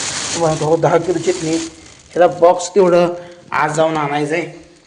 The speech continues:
आणि बॉक्सात टाकून ठेवायचं आहे. असं जात नाही ना, ते खाली आपाट तिथे ना, लांब लांब न्यायचं असते यांना, मग ती फुटतं, म्हणून बॉक्स आणायचं आणि बॉक्सात पॅक करायचं आहे. दोस्तांनो, आपल्याकडं काळा झणझणीत मसाला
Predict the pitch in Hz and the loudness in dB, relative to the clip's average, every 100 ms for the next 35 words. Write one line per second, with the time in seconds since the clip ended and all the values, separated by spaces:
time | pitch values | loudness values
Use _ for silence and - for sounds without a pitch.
0 | _ _ 156 139 151 180 - 170 160 - | _ _ -12 -4 2 2 2 -2 -2 -4
1 | 170 165 165 - 147 143 131 127 175 185 | -4 -6 -8 -10 -2 0 0 0 0 0
2 | - - 170 - 131 160 196 - - _ | -2 -2 -2 -2 -4 -4 -6 -10 -20 _
3 | - - - - 170 165 160 156 160 - | -20 -20 -12 -4 -2 0 0 -4 -8 -16
4 | - - _ _ _ _ _ _ _ _ | -20 -20 _ _ _ _ _ _ _ _
5 | _ _ _ _ - 170 175 180 185 185 | _ _ _ _ -10 -6 -2 0 2 2
6 | 160 190 185 151 190 180 - - - _ | 2 0 -2 -6 -2 -2 -4 -8 -20 _
7 | _ _ - 170 208 220 220 170 156 160 | _ _ -4 -2 2 2 2 0 0 -2
8 | - 147 143 147 143 190 226 139 - 156 | -4 -4 -4 -6 -8 -6 -6 -6 -10 -12
9 | 156 - _ _ _ _ 156 151 160 151 | -14 -20 _ _ _ _ -4 -2 0 0
10 | 165 - 156 131 135 170 180 175 - 131 | -2 -2 -6 -6 -6 -8 -6 -8 -10 -12
11 | 135 117 190 190 - 175 - _ _ _ | -12 -12 -14 -16 -14 -16 -16 _ _ _
12 | _ _ _ _ 156 156 147 165 170 180 | _ _ _ _ -6 -6 -4 -6 -6 -6
13 | 156 151 151 147 156 156 - 156 131 160 | -6 -4 -6 -6 -6 -8 -2 2 2 0
14 | 147 147 139 147 160 170 143 165 131 | -4 -10 -10 -8 -6 -6 -6 -6 -8